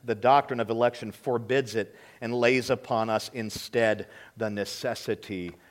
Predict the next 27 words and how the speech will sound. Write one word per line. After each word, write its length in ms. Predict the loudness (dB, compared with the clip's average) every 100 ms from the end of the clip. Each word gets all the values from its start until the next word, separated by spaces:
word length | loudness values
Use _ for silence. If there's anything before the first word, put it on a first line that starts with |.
| _ _
of 160 | -4 -4
holiness." 680 | -2 -2 -2 -4 -6 -10 -8
And 200 | -8 -6
last, 720 | 0 2 2 0 -6 -12 -18 _ _
number 200 | -8 -8
four, 580 | -8 -6 0 0 -2 -8 -18 _ _ _ _ _ _ _
and 240 | -16 -8
this 260 | -4 -4 -6
is 140 | -8
the 140 | -10 -10
one 360 | -8 -8 -8
that 160 | -10 -8
people 500 | -8 -4 -6 -8 -16 _ _ _ _ _
contest 640 | -14 -12 -12 -6 -6 -6 -16
all 260 | -14 -10 -6
the 80 | -8
time. 460 | -8 -12 -10 -10
They 100 | -12
go 240 | -10 -8 -6
after 300 | -6 -8 -10
it 80 |
like 200 | -6 -6
crazy. 540 | -6 -6 -6 -6 -12 -20 _ _ -4
I 80 | -4
used 300 | -2 -8 -12
to. 120 | -18 _ _ _ _ _ _ _ _ _ _ _
Election 920 | 0 2 4 4 2 -6 -6 -6 -6